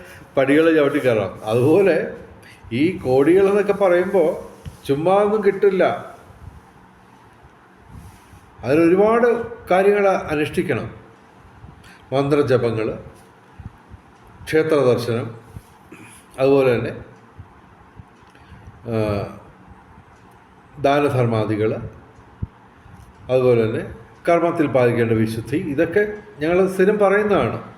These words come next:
അപ്പോൾ ഇതൊന്നും ചെയ്യാതെ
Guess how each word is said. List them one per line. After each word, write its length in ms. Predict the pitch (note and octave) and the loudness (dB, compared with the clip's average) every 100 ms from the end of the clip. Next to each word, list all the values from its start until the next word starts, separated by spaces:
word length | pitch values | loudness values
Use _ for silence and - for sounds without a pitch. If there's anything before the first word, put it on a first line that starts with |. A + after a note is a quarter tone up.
| - - - - - - - - - - - - - - - - - - - - - - | -20 -20 -20 -20 -20 -20 -20 -20 -20 -20 -20 -20 -20 -20 -20 -20 -20 -20 -20 -20 -20 -8
അപ്പോൾ 160 | B2+ C3+ | -2 0
ഇതൊന്നും 460 | A#2 E3 F3+ G#3 | 0 0 0 0
ചെയ്യാതെ 640 | G3+ D#3+ F3+ G#3 A3 G#3+ | 0 2 2 2 2 2